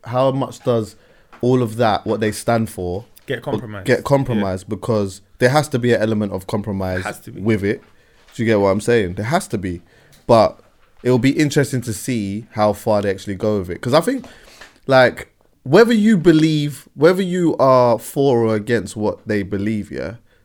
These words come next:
Speaker 1: the fact that they've actually managed to keep a teaching or whatever,
Speaker 2: Yeah.
Speaker 1: as long as they have, like, that was something that we, like, especially as, like, black people and black Americans in
Speaker 2: Mm-hmm.
Speaker 1: particular, wasn't
Speaker 2: Mm-hmm.
Speaker 1: able to do.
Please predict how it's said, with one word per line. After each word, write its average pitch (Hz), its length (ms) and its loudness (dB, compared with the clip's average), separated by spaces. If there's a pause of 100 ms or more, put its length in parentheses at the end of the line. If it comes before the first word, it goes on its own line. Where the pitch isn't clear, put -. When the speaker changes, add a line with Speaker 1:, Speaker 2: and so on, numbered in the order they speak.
(120)
Speaker 1:
the 113 80 -2
fact - 320 2
that 143 80 -2
they've 123 200 2
actually 113 340 -2
managed 107 340 -2
to 98 80 -10
keep - 340 -10
a 98 60 -2
teaching 131 640 -8 (160)
or 110 140 2
whatever, 107 220 2 (460)
Speaker 2:
Yeah. - 60 -20 (240)
Speaker 1:
as 117 200 2
long 123 240 6
as 117 140 0
they 117 140 2
have, 123 340 0 (260)
like, 113 180 4
that 156 140 4
was 156 120 2
something 143 240 2
that 123 140 -2
we, 139 560 -4 (320)
like, - 160 -2
especially 143 420 0
as, 117 240 2 (160)
like, 107 240 0
black 123 220 2
people 120 220 -6
and 123 160 4
black 151 220 2
Americans 135 600 0
in 113 80 -2
Speaker 2:
Mm-hmm. 143 80 -2
Speaker 1:
particular, 135 400 -4
wasn't 120 320 0
Speaker 2:
Mm-hmm. 120 100 -2
Speaker 1:
able 113 180 -4
to 110 120 -8
do. 101 300 -4